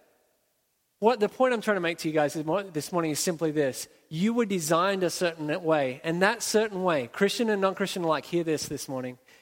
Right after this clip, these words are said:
You were designed to worship God. And when you try and worship something else other than God, when you put something in that seat of most importance in your life, dysfunction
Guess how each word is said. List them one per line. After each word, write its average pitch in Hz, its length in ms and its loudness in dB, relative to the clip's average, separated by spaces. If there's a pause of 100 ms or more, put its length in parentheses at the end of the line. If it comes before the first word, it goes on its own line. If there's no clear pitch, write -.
You 208 220 2
were 247 100 2
designed 175 640 2 (160)
to 160 100 -4
worship 147 480 -2
God. 120 320 -2 (720)
And 180 160 2
when 208 160 2
you 233 140 0
try 240 260 0
and 208 160 -2
worship 214 340 0
something 170 460 -2
else 208 400 2
other 196 240 2
than 220 160 -2
God, 139 320 0
when 156 140 -2
you 196 100 -2
put - 240 -2
something 214 280 2
in 185 100 2
that 175 180 2
seat 233 380 0
of 175 180 4
most 196 320 2
importance 208 560 -2
in 160 140 -2
your 190 80 0
life, 139 340 0 (580)
dysfunction 190 1000 0